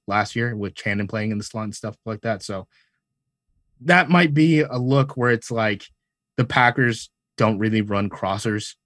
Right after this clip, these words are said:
So, like, maybe that's something, like, their scout team didn't give him a good enough look, or they didn't rep it enough, or he didn't think that he was ever gonna get a switch with a post on the outside, so that, like,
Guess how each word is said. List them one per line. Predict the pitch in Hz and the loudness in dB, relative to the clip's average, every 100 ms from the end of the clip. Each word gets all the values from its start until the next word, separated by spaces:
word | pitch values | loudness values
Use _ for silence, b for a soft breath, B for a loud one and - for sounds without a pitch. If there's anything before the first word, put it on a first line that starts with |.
| _ | _
So, | - 107 | -2 0
like, | 98 95 | 0 -2
maybe | 104 107 110 | 0 2 4
that's | 104 107 | 2 0
something, | - 101 101 | -2 -2 -2
like, | 95 90 | -4 -4
their | 123 | -4
scout | - 208 175 | 2 4 2
team | - 113 | 2 0
didn't | 104 101 | 0 -2
give | 110 101 | -2 -2
him | 101 | -2
a | 101 | -2
good | 107 | -2
enough | 101 95 - | -2 -6 -6
look, | 101 90 | -6 -6
or | 98 95 | -6 -4
they | 107 | 0
didn't | 123 120 | 2 2
rep | 147 | 2
it | 117 | 2
enough, | 104 98 92 - | -2 -2 -6 -8
or | 104 98 95 b b b _ - | -8 -6 -6 b b b _ 2
he | 123 123 127 117 127 | 4 4 0 -4 0
didn't | 120 117 110 | 2 2 2
think | 127 110 | 0 2
that | 113 | 0
he | 104 | 2
was | 123 113 | 0 2
ever | 113 | 0
gonna | 117 117 | 2 0
get | 107 113 113 | 2 0 0
a | 104 101 | -2 -6
switch | - 117 127 113 - | -4 0 0 0 -4
with | 117 104 | -4 -4
a | |
post | 98 - 123 - | -4 0 0 0
on | 107 | -2
the | 98 | -2
outside, | 95 - 104 98 92 | -4 -4 -4 -4 -4
so | 110 | -4
that, | 101 90 | -4 -4
like, | 92 98 | -6 -8